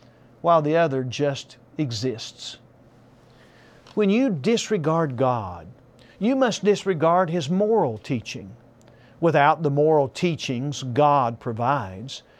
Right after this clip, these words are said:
we would live in a tragic and disorderly world. According to the Pew Research Center, virtually no atheists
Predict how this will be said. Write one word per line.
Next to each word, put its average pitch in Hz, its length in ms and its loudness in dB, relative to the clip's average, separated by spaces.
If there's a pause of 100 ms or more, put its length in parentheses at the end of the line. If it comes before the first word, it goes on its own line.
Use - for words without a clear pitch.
(240)
we 196 160 4
would 190 220 2
live 170 340 2
in 156 80 0
a 139 80 -2
tragic 180 840 -2
and 143 220 -2
disorderly 143 600 0
world. 113 580 -8 (540)
According 233 460 2
to 185 120 2
the 147 120 -4
Pew 190 340 -2
Research 139 640 -2
Center, 123 500 -8 (320)
virtually 180 560 2
no 208 460 2
atheists 156 600 0